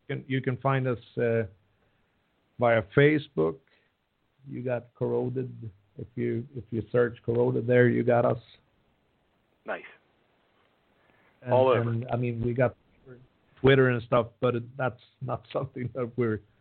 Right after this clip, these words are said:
Speaker 1: too good at.
Speaker 2: Yeah,
Speaker 1: We're
Speaker 2: I,
Speaker 1: actually
Speaker 2: I
Speaker 1: kind
Speaker 2: mean,
Speaker 1: of sorry.
Speaker 2: all that stuff, be-,
Speaker 1: Sorry.
Speaker 2: it, it becomes a full-time job for all that stuff.
Speaker 1: Yeah, it, it really does. I mean, we're, we're in a, in a sort of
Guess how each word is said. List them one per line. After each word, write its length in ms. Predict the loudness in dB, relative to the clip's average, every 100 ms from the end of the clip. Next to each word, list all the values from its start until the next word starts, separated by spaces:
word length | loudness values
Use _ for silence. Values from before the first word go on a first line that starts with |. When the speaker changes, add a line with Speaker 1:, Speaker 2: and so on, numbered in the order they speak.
| _
Speaker 1:
too 160 | 2 4
good 240 | 4 2
at. 140 | 0 -6 -14 _ _ _ _ _ _ _ _ _ _ _ _ _ _ _ _ -20 -8
Speaker 2:
Yeah, 120 | 2
Speaker 1:
We're 160 | 4 4
Speaker 2:
I, 120 | 4
Speaker 1:
actually 120 | 2 2
Speaker 2:
I 80 | 2
Speaker 1:
kind 120 | 2
Speaker 2:
mean, 80 | -2
Speaker 1:
of 60 | -6 -4
sorry. 160 | 2 4
Speaker 2:
all 60 |
that 160 | 4 -2 -4
stuff, 160 | -10 -10
be-, 80 | -12 -20 _ _ -2
Speaker 1:
Sorry. 200 | 0 0
Speaker 2:
it, 60 | -2
it 100 | -4
becomes 300 | -2 -2 -4
a 60 | -6
full-time 380 | -8 0 0 2
job 200 | 2 2 0
for 80 | -6
all 100 | -6
that 100 | -10
stuff. 180 | -12 -14 -16 _ _ -20 -20 _ _ _ _ _ _ _ _ _
Speaker 1:
Yeah, 340 | 2 4 4 0 -14 _ _ _
it, 100 | -10 -10 -10
it 100 | -8 -4
really 300 | -2 -2 -2
does. 180 | -4 -4
I 140 | -4 -2
mean, 320 | -2 -4 -10 _ _
we're, 340 | -12 2 2 4
we're 300 | 2 4 6
in 180 | 4 4
a, 200 | 4 2
in 260 | 2 -2 0
a 200 | 0 -2 -2
sort 160 | 0
of 80 | 0